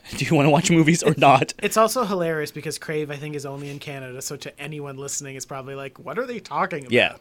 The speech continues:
Speaker 1: sorry,
Speaker 2: 'Cause,
Speaker 1: that
Speaker 2: 'cause we don't have, in Canada, we don't have H B O, like, Max or H B O Go or whatever those ones are.
Speaker 1: Yep.
Speaker 2: We, all the H B O shows are licensed through Crave.
Speaker 1: Mm-hmm.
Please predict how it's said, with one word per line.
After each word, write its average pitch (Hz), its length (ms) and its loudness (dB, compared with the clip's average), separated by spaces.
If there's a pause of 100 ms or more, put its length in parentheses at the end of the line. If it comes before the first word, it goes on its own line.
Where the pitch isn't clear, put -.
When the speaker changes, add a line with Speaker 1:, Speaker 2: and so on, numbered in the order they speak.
Speaker 1:
sorry, 101 280 6
Speaker 2:
'Cause, 90 100 0
Speaker 1:
that - 180 -2
Speaker 2:
'cause 185 200 0
we 202 120 0
don't 220 180 0
have, 165 440 -4 (400)
in 160 240 -8
Canada, 151 720 -6 (120)
we 151 120 -6
don't 147 180 -8
have 139 260 -10
H 143 260 -12
B 143 180 -8
O, 127 380 -12 (380)
like, 127 260 -14
Max 135 500 -10
or 139 160 -12
H 127 220 -12
B 135 140 -8
O 127 80 -12
Go 127 280 -12
or 143 100 -10
whatever 131 300 -12
those 139 200 -12
ones 143 200 -12
are. 160 300 -8
Speaker 1:
Yep. 196 220 -2
Speaker 2:
We, 160 200 -4 (320)
all 165 220 0
the 160 140 -6
H 151 180 -10
B 151 80 -6
O 143 100 -6
shows 131 280 -10
are 131 80 -12
licensed 127 580 -12 (120)
through 139 300 -10
Crave. 120 440 -14
Speaker 1:
Mm-hmm. 107 200 -6